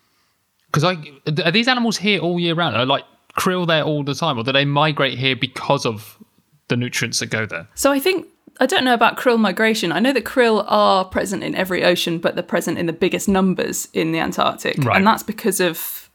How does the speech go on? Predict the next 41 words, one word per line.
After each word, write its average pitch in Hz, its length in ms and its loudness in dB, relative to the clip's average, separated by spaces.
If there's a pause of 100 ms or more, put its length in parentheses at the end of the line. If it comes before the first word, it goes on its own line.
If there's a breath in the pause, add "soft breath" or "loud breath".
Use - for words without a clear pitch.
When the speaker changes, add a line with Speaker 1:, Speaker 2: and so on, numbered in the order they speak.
(260)
Speaker 2:
well, 202 220 4
A, 226 120 2
that 202 200 2
kind 202 140 2
of 180 60 -2
high 185 180 4
nutrient 170 480 2
flow, 160 260 2
and 160 120 2
they 156 60 0
really 156 220 -2
like 156 240 0
cold 156 260 -4
waters, 160 320 -4
and 170 100 -4
phytoplankton 165 640 0
as - 100 -8
well, 156 200 4
like - 320 -2
cold 151 460 -4
waters. - 500 -6 (120)
Speaker 1:
Yeah. 123 200 0 (120)
Speaker 2:
Um, 185 360 0
but 202 120 0
also, 220 520 2 (100)
I 190 80 0
read 208 420 0
that - 300 0
all 190 140 0
of 185 120 -6
the 175 200 0
ice 202 360 -2
that - 240 -4
forms 151 380 -4
around 165 320 -2
the - 60 -4
Antarctic, - 840 -6
um, 165 540 0 (100)
a - 60 -6
lot 190 160 0
of - 20 -8